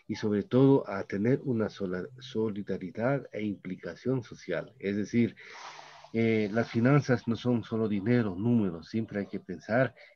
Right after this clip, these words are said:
en los prójimos cercanos. Estamos en una universidad católica que nos enseña el valor de compartir, el valor de integrar, el valor de la solidaridad. Y recuerde siempre esto,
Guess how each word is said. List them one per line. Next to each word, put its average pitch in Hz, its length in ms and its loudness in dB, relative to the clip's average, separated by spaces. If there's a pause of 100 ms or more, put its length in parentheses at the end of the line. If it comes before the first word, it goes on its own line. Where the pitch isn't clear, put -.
en 90 100 -10
los 85 120 -12
prójimos 113 440 -2
cercanos. 90 560 -8
Estamos 104 440 -8
en 87 140 -8
una 98 180 -4
universidad 95 440 -6
católica 127 580 -2 (360)
que 104 100 -4
nos 101 220 -6
enseña 113 520 -2
el 104 140 -4
valor 101 400 0
de 101 140 -4
compartir, 85 640 -12
el 95 160 -8
valor 95 340 0
de 123 80 -2
integrar, 95 400 -4 (120)
el 101 100 -8
valor 95 340 0
de 131 100 2
la 98 120 0
solidaridad. 85 840 -8 (480)
Y 107 80 -6
recuerde 117 460 0
siempre 113 540 2
esto, - 300 -6